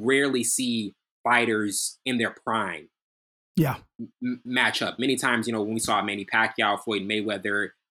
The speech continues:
Speaker 1: they were well past their prime. It, it didn't have the same effect. But this time, like, both of these guys are in their mid-twenties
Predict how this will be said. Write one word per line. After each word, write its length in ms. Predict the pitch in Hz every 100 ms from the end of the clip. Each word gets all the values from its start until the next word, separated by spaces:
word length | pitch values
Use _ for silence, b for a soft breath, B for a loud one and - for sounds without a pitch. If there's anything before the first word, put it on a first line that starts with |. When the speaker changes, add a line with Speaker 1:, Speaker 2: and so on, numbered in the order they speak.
| -
Speaker 1:
they 80 | 117
were 160 | 110
well 320 | 104 98 113 107
past 300 | 117 101 -
their 120 | 107
prime. 240 | - 107
It, 100 | 107 -
it 120 | 107
didn't 160 | 117
have 140 | 113 101
the 60 | 101
same 180 | 117 101
effect. 260 | - 110
But 120 | 107 -
this 180 | 147
time, 300 | - 113 104
like, 180 | 101 90 _ _ _
both 160 | 139 135
of 80 | 123
these 180 | 117
guys 300 | - 110 107
are 100 | 104
in 60 | 107
their 120 | 104
mid-twenties 840 | 98 107 101 - 117 101 90 -